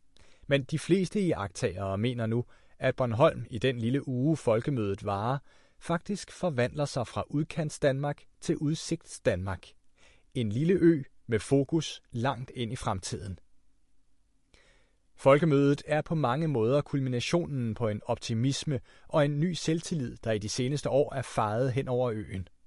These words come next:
Visioner, iværksættere og nye vilde idéer skyder op som sjældent set i det ellers lettere tilbageholdende bornholmske samfund. Bæredygtige og klimavenlige tiltag bliver forsøgt, kreative industrier skyder frem,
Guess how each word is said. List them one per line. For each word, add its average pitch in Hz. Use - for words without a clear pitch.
Visioner, 143
iværksættere 131
og 156
nye 165
vilde 151
idéer 143
skyder 147
op 143
som 143
sjældent 170
set -
i 120
det 127
ellers 147
lettere 139
tilbageholdende 117
bornholmske 110
samfund. 101
Bæredygtige 127
og 101
klimavenlige 127
tiltag 131
bliver 107
forsøgt, -
kreative 160
industrier 123
skyder 113
frem, 139